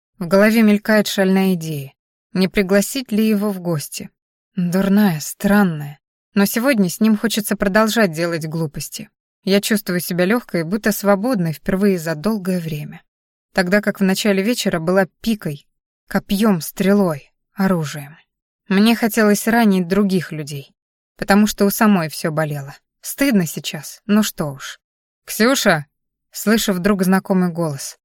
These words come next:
Кажется, это Гриша, мужчина моей подруги Алены, и друг Андрея. Я резко оборачиваюсь. Две фигуры быстро приближаются.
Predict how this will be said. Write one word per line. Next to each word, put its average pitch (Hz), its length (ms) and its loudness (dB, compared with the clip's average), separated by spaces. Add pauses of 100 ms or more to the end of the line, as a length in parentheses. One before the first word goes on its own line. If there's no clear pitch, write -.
(140)
Кажется, 220 460 0
это 208 160 0
Гриша, 214 540 -2 (180)
мужчина 196 500 2
моей 180 220 0
подруги 185 420 0
Алены, 190 460 2 (460)
и 185 100 0
друг 190 320 0
Андрея. 165 520 -2 (520)
Я 208 200 4
резко 214 360 4
оборачиваюсь. 190 920 0
Две 208 260 2
фигуры 233 420 2
быстро 214 340 0
приближаются. 180 880 -2